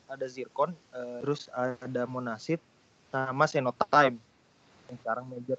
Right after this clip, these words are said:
di bubble untuk R E E-nya. Nah, kalau menurut Kang Iwan tuh sebenarnya untuk perhitungan, eh, resource sama reserve kan karena untuk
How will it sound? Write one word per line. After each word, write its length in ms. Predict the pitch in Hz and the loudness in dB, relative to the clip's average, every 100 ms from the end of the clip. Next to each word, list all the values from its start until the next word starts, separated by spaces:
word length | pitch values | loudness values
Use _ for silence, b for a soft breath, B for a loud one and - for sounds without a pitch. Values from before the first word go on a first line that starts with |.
| - | -4
di 320 | 120 117 117 - - - - | -8 -8 -10 -14 -20 -20 -20
bubble 400 | - 131 131 117 - _ _ _ _ _ - - - - - - - - | -8 -4 -2 -4 -8 _ _ _ _ _ -20 -20 -20 -20 -20 -20 -18 -10
untuk 160 | 117 - | -6 2
R 180 | 120 | 4
E 100 | 120 101 113 | 6 4 4
E-nya. 240 | 120 110 - - - - - 123 | 0 -2 -4 -20 -20 -20 -10 -4
Nah, 180 | 113 110 - | -4 -6 -2
kalau 180 | 127 127 | 0 0
menurut 200 | 131 - | -4 -2
Kang 160 | 131 131 | -2 0
Iwan 160 | 131 | -2
tuh 160 | 127 185 | 2 0
sebenarnya 400 | 180 156 196 165 | 4 6 4 2
untuk 160 | 151 - | -8 -6
perhitungan, 680 | 139 127 139 - 139 139 135 135 _ 127 | -6 -4 -8 -6 -6 -6 -10 -14 _ -6
eh, 380 | 127 127 123 120 139 | -2 -2 -4 -4 -4
resource 320 | 135 131 135 | -2 -2 0
sama 220 | 131 127 | 0 0
reserve 260 | 131 135 135 | 0 0 4
kan 240 | 185 202 | 6 6
karena 240 | 170 185 | 2 -2
untuk 160 | 196 - | -4 -8